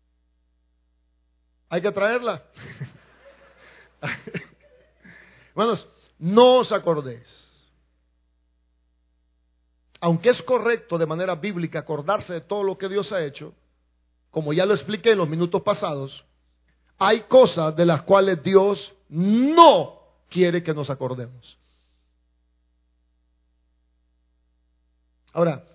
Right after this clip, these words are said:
quiero decirles que cuando dice Dios no, es no. A ver, dice Dios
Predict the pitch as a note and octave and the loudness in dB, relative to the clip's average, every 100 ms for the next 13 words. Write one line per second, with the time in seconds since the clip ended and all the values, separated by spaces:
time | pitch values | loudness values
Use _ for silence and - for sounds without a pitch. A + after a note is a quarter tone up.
0 | _ _ - A3 A3+ G#3 E3 C#3 - - | _ _ 0 2 2 -2 -8 -10 -16 -20
1 | _ _ - E3 D#3+ D3 D#3 G3+ G3+ G3 | _ _ -6 0 2 2 0 -2 -4 0
2 | G3+ - C#3 D#3+ D#3 A#2+ G#2+ _ _ _ | -2 -2 -6 -6 -6 -8 -16 _ _ _
3 | _ _ _ _ _ _ _ _ _ _ | _ _ _ _ _ _ _ _ _ _
4 | _ _ _ D#3+ D3+ C3+ - _ _ _ | _ _ _ -10 -8 -12 -16 _ _ _
5 | _ _ _ _ _ _ _ _ _ _ | _ _ _ _ _ _ _ _ _ _
6 | _ _ _ _ _ _ _ _ _ _ | _ _ _ _ _ _ _ _ _ _
7 | _ _ _ _ D3 D3 B2 _ _ _ | _ _ _ _ -8 -6 -8 _ _ _
8 | _ _ _ _ _ _ _ _ _ _ | _ _ _ _ _ _ _ _ _ _
9 | _ _ _ D#3 F#3+ F#3 G3 G3 - - | _ _ _ -4 -2 2 2 2 -4 -14
10 | - | -20